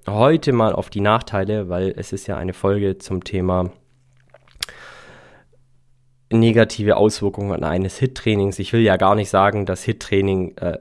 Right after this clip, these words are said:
nur negative Aspekte hat, ganz und gar nicht. Da gibt's ganz, ganz viele positive Aspekte. Und wenn du deine V O zwei Max konstant und gleichmäßig steigern möchtest, dann gehören eben auch harte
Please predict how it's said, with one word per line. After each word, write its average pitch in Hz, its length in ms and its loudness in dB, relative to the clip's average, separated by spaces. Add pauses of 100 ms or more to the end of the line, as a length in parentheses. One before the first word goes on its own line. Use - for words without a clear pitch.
(120)
nur 123 680 4
negative 104 720 0
Aspekte 92 540 -6
hat, 107 220 -2
ganz 98 240 -2
und 98 80 -6
gar 95 220 0
nicht. 101 220 -4
Da 92 40 -4
gibt's - 360 -12
ganz, 101 280 -2
ganz 101 200 -4
viele 95 280 -4
positive 98 760 -4
Aspekte. 95 580 -6 (1600)
Und 98 160 0
wenn 101 100 4
du 101 100 0
deine 95 220 4
V 101 220 0
O 101 80 0
zwei 90 280 -4
Max - 520 -4 (420)
konstant 113 840 0
und 95 340 -6
gleichmäßig 101 600 -2
steigern 104 400 0
möchtest, 98 360 -4
dann 95 100 -6
gehören 107 340 -2
eben 101 200 -4
auch 90 180 -4
harte 101 400 0